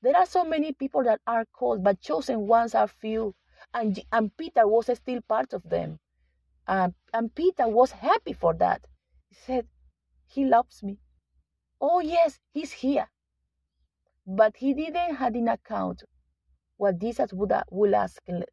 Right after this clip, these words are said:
will, will ask next. He would ask, "Peter, do you love me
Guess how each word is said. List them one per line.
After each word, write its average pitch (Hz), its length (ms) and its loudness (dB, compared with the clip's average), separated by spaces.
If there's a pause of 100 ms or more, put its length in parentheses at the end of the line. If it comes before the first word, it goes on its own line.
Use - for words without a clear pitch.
(120)
will, 202 240 0
will 208 240 2
ask 190 240 -2
next. - 540 -8 (2500)
He 262 100 -4
would 285 200 -2
ask, 190 480 -2 (640)
"Peter, 196 420 0 (1600)
do 185 160 -4
you 269 180 0
love 175 280 2 (100)
me 185 320 -12